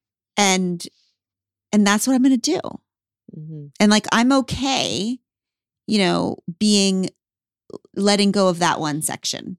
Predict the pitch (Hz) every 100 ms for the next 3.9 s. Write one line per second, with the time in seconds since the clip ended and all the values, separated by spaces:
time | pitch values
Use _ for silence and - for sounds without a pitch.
0 | _ _ _ _ _ 175 170 170 175 170
1 | 185 202 277 208 - 147 - - - 208
2 | _ _ _ _ _ _ _ _ _ _
3 | - _ 185 175 170 165 170 165